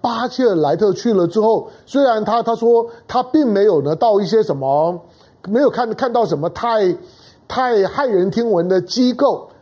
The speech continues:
他去看的地方呢，看起来也都没，都没事儿。他所，他所接触到的一些人，看起来呢，也没有什么太严重的事情。巴切莱特也不见容于西方。好吧，那我还是说啊，就说要证明没有的是事情呢，很，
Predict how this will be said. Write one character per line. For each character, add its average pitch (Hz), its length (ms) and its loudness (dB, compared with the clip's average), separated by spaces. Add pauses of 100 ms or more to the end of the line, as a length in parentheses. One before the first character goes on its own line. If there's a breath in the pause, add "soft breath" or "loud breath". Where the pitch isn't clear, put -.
他 247 220 -2
去 247 140 -4
看 254 180 -2
的 214 100 0
地 220 140 0
方 214 220 0
呢， 185 80 0
看 220 180 -4
起 190 60 -2
来 180 80 2
也 156 160 2
都 233 120 0
没， 226 220 0
都 262 100 0
没 240 160 2
事 214 140 0
儿。 254 140 0 (240 loud breath)
他 240 240 -2
所， 180 160 -4
他 233 160 -2
所 214 120 0
接 254 220 0
触 262 160 0
到 226 140 4
的 208 80 0
一 220 60 -2
些 240 140 2
人， 190 160 2 (200 loud breath)
看 302 200 0
起 220 100 -2
来 202 40 2
呢， 202 100 0
也 190 140 2
没 190 100 0
有 277 80 2
什 180 120 -4
么 185 80 -2
太 269 160 -2
严 202 240 0
重 269 160 0
的 240 100 2
事 320 220 0
情。 131 200 -4 (520 loud breath)
巴 220 160 0
切 220 120 2
莱 160 160 2
特 180 160 2
也 139 160 0
不 165 220 -4
见 233 240 2
容 151 260 -4
于 156 220 -4
西 185 240 -4
方。 208 260 -4 (960 soft breath)
好 220 120 -4
吧， 285 80 0
那 320 120 2
我 285 80 4
还 175 160 -2
是 269 140 0
说 294 320 2
啊， 123 100 -2
就 233 120 -2
说 233 160 4
要 294 100 2
证 320 220 0
明 208 120 2
没 190 160 2
有 185 140 2
的 151 80 0
是 160 100 -4
事 208 220 -2
情 147 140 -4
呢， 160 120 0
很， 123 160 -10